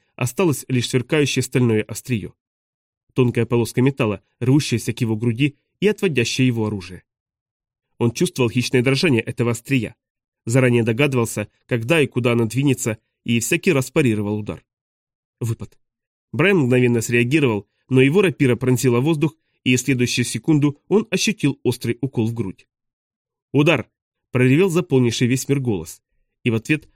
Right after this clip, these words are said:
обрушилась лавина аплодисментов. «Одна минута», — произнес тот же голос.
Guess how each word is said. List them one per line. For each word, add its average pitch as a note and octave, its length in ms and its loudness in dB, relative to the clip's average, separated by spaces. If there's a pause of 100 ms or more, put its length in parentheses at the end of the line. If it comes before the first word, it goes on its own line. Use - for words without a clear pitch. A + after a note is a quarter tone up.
(100)
обрушилась F#3 560 -2
лавина B2+ 280 0
аплодисментов. A2 680 -6 (800)
«Одна B2 260 4
минута», — C3 420 0 (300)
произнес A#2 340 0
тот A2+ 160 -4
же A2 120 -4
голос. G2 360 -10